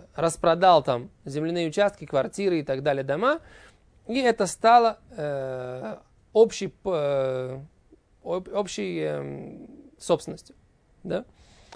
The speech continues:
То есть, а город, который пен-, э, Шель Рабим, многих, это была общая собственность, да, и она стала Шелихит, её выкупил один человек. То есть, речь здесь идёт о том, э, что этот город <laughs> действительно имущественно принадлежит одному человеку или многим. Вот об этом идёт речь. Окей?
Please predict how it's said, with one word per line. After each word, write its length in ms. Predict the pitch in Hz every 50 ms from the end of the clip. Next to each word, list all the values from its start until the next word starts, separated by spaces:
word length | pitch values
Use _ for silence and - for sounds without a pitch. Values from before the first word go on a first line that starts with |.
| - _ _
То 80 | - 156
есть, 220 | 151 143 - - - -
а 380 | - 170 170 160 151 143 147 -
город, 340 | - 170 160 196 220 214 185
который 240 | 175 160 165 151 147
пен-, 200 | - 151 156 156
э, 300 | 147 135 139 143 131 131 131 - -
Шель 220 | - - 165 160
Рабим, 380 | 147 147 143 135 127 127 143 160
многих, 520 | 165 143 156 160 151 123 123 123 127 -
это 320 | 170 180 - 226 214 202 - _ _ _ _ -
была 340 | - - 208 202 208 214 202
общая 360 | - 233 233 220 - 202 175
собственность, 540 | - - 156 - - - 180 202 208 _ _ _ _ _ - - _ -
да, 180 | 196 208 214
и 20 | 220
она 160 | 240 269 269
стала 220 | - - 269 262
Шелихит, 360 | - - 240 233 214 - 202 190
её 180 | 214 233 233
выкупил 340 | 226 277 233 247 - 196 180
один 200 | 165 170 190 190
человек. 280 | 175 165 165 160 - _ _
То 60 | -
есть, 220 | 151 143 _ - _ _ _ - - - -
речь 280 | 208 - 190 220 254 214
здесь 240 | 180 196 196 180 196
идёт 220 | 185 202 202 190
о 80 | 214 208
том, 280 | 214 302 311 320 302 - - - - - - _ _ _ _ -
э, 280 | - 160 156 156 156
что 220 | 143 - - - 170
этот 280 | 180 190 190 202 196
город 300 | 185 247 247 233 190 - -
<laughs> 40 |
действительно 540 | 180 165 147 165 160 - 233 208 160 180 165
имущественно 400 | 160 185 220 240 214 - 196 165
принадлежит 440 | 156 160 156 151 156 160 208 208 196
одному 340 | 151 147 151 170 233 302 302
человеку 320 | - 247 196 190 180 -
или 80 | 180 160
многим. 340 | 139 127 123 202 - 160 151
Вот 240 | 165 214 226 - - _ _ _ - - - _
об 200 | - - 135 143
этом 260 | 160 170 165 151 139 127
идёт 180 | 190 214 - -
речь. 220 | - - - -
Окей? 340 | - 151 - 220 220 226 220